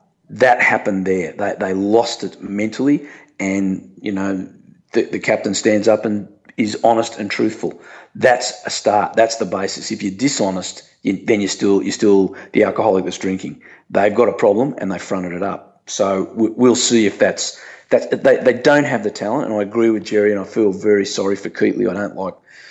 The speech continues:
saying bad things about players. But again, if you, unless you're kicking eighty-five percent in your team, you're not gonna win in Europe. You just got to be kicking those goals.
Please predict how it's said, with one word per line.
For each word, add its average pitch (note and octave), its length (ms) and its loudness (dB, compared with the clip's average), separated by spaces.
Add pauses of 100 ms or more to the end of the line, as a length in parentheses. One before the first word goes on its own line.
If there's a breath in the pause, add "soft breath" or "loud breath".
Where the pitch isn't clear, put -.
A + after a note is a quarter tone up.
(240 loud breath)
saying F#2+ 380 -4
bad F#2+ 240 2
things G2 200 -2
about F#2+ 280 -4
players. F2+ 640 -2 (460)
But G2+ 100 0
again, G2+ 600 0 (360)
if - 360 -8
you, D3+ 320 2
unless A#2+ 320 0
you're C3 100 -2
kicking C3 240 2
eighty-five A2 540 2
percent F#2 400 -6 (600)
in G#2 100 -8
your G2 80 -4
team, F#2+ 420 -2
you're G#2+ 140 -2
not G2 100 -4
gonna F#2 160 -4
win F#2 140 -4
in E2+ 80 -6
Europe. E2+ 280 -10 (120)
You B2+ 180 0
just - 320 -2
got - 320 0
to B2 60 -2
be B2 180 0
kicking F#2+ 360 -4
those F2+ 260 -6
goals. - 520 -6